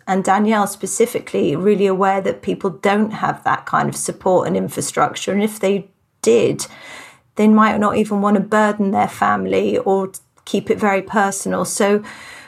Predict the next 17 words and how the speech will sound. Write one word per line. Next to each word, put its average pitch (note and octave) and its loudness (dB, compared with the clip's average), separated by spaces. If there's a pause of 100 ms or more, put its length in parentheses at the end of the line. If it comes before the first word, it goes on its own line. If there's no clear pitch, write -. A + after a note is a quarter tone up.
(160)
we, B3+ 4
we A#3 2
wanted A#3+ 2
to G#3 0
create, - -2 (160)
um, G3 0
a G3 0
really G3+ 2
strong G3+ 0
support - -2
network F#3 0
for - -8
the F3+ -4
breast G3+ -4
cancer F3+ -4
community. G3+ -2 (680)
And G3 2